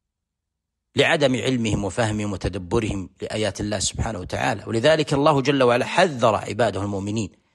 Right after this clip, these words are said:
من أن يتبعوا هذا السبيل،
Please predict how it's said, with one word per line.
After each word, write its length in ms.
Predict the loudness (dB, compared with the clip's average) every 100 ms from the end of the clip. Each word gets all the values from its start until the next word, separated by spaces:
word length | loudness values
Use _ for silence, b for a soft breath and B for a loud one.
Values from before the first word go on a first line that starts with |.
| _ _ _ _ _ _
من 340 | -4 -2 -2 -4 _ _ _ _ _ _ _ -4
أن 100 | -2
يتبعوا 640 | -2 -2 -4 -2 -2 -2
هذا 160 | -2 -2
السبيل، 480 | -2 -4 -4 -8